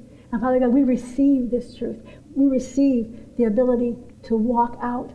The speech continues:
your will for our lives. That we really will apprehend in our kingdom and bring out into our life your perfect will, your perfect plan, plans for us. And Father God, I thank you. I thank you that you never leave us, you never forsake us.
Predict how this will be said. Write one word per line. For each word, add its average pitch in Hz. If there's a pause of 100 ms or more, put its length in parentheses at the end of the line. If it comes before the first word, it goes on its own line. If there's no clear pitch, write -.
(120)
your 240
will 233 (360)
for 233
our 233
lives. 254 (800)
That 240
we 254 (440)
really 269
will 254
apprehend 233 (360)
in 277
our 269
kingdom 220
and 208
bring 240
out 226
into 233
our 220
life 214 (300)
your 214
perfect 220
will, 220 (100)
your 226
perfect 220
plan, 214 (240)
plans 220
for -
us. 190 (600)
And 202
Father 220
God, 220
I 214
thank 220
you. 220 (720)
I 220
thank 240
you 240
that 233
you 233
never 220
leave 233
us, - (280)
you 208
never 220
forsake 226
us. 220